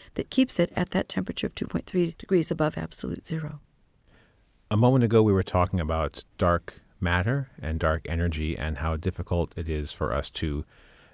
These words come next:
Speaker 2: know exactly what those things are, even though we know they're out there and we know that they're big players on the cosmic field. You gave an interview some years back in which you said there were a number of experiments being designed to tackle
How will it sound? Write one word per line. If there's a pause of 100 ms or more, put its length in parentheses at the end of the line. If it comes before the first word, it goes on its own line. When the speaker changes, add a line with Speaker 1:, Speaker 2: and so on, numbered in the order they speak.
Speaker 2:
know
exactly
what
those
things
are,
even
though
we
know
they're
out
there
and
we
know
that
they're
big
players (100)
on
the
cosmic
field. (580)
You
gave
an
interview
some
years
back
in
which
you
said
there
were
a
number
of
experiments
being
designed
to
tackle